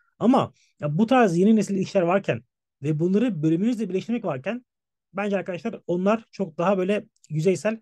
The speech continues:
herkesin yapabileceği işler sayılıyor. Ama burada aslında bu tarz yeni nesil meslekleri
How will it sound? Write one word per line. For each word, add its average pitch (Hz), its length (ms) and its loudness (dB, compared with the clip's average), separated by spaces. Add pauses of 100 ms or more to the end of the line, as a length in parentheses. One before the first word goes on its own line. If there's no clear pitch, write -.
herkesin 196 400 -6
yapabileceği 180 440 0
işler 170 200 -4
sayılıyor. 117 460 -8 (1000)
Ama 170 240 0
burada 233 300 6
aslında 202 520 0
bu 214 60 -6
tarz 208 300 2
yeni 196 300 2
nesil 175 280 -2
meslekleri 185 600 -6